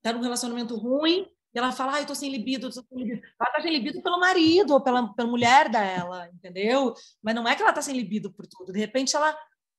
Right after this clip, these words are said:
Eu, eu chamei atenção já pra uma, uma, uma mulher que chegou até mim falando isso, e eu, a gente foi desconstruindo até que a gente entendeu que ela tava sem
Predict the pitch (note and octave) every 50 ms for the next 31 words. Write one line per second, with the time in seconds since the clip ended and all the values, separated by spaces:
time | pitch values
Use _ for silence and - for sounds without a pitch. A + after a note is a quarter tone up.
0 | _ _ _ _ - - - - B3 A#3+ A#3+ - - - - A#3+ B3 B3+ C4+ C#4
1 | C4+ C4 A#3+ A3 - A#3+ A#3 G#3+ G#3+ G#3+ - A3 G#3+ G#3 G#3 - - G3+ G#3 G3+
2 | - G#3 G#3 G#3 G3+ G3+ G#3 G3+ G3+ G3+ - A3+ F#3 G#3+ G#3+ A3 G#3+ G3+ G3+ G3+
3 | F#3+ - A3 G#3+ G#3 G#3 G#3+ B3 - - _ _ _ _ _ _ _ _ _ _
4 | _ _ _ _ - G3+ A3 A#3 A#3 A3+ A3+ - - - _ - G#3 B3 A#3+ -
5 | - C4 C4 - - C4 B3+ B3 - A#3 A#3 B3 D4 D#4 C4+ C4 A#3 A#3+ A3+ B3
6 | A3+ A#3+ B3+ B3 C4+ B3+ A#3 B3+ A#3+ A#3 A#3 A#3+ B3 B3 C4 B3+ B3 A#3+ B3 B3
7 | A#3+ A#3 C4 C4 - - C4+ C4+ C#4 C#4